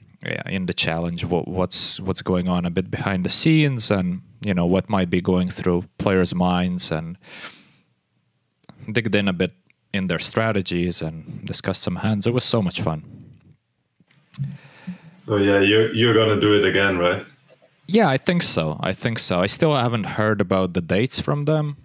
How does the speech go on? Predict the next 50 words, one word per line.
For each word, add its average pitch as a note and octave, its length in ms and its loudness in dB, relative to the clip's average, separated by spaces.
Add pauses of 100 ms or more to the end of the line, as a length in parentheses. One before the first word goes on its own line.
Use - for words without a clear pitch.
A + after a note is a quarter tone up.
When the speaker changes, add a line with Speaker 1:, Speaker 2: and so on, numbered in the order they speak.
(960)
Speaker 1:
but F#2+ 160 0
I G2 100 2
told A2+ 240 2
them G2+ 120 -2
that, F2+ 260 -2 (280)
you F2+ 100 -2
know, E2+ 280 -6 (280)
I, F#2 300 0
I'm G2+ 280 -4
game. G2 320 0
I'm, F2+ 280 -4
I F2+ 120 -4
wanna G2 240 0
do G2 200 2
it. C3 120 0 (120)
It F#2 120 -6
was F2+ 140 -4
so - 180 0
much F#2+ 220 -2
fun. G#2+ 220 -2
So F#2 500 0 (800)
uh, F2+ 200 -2
they G#2+ 100 4
want A2+ 240 2
me A2+ 100 0
to G#2+ 160 -2
come G#2 280 0
on G2+ 100 0
again F#2+ 280 0
as F#2 140 -2
well. C3+ 220 2
So - 220 -2
yeah, C#3+ 340 2 (160)
it's G2 180 -8
gonna G2+ 220 0
happen. G#2+ 360 -2
I G2+ 80 -2
just F2+ 220 -2
don't F#2+ 200 2
know E2+ 120 0
when E2 280 0
yet. D2 260 -10 (1300)
Speaker 2:
So - 200 0
yeah, G#2+ 260 6 (120)
off A2+ 140 0
the A#2 80 2
bar A2 220 4
is G#2 160 0
saying G#2+ 360 4
that, F#2+ 360 2